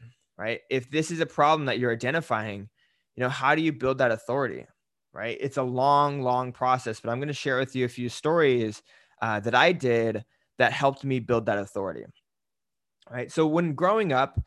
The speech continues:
uh, I grew up in Salinas Valley, which is, um,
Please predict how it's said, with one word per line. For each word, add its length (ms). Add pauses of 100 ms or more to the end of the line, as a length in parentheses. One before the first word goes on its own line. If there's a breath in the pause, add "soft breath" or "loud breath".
(280 soft breath)
uh, 220
I 160
grew 200
up 180
in 260
Salinas 580 (100)
Valley, 500
which 200
is, 180
um, 460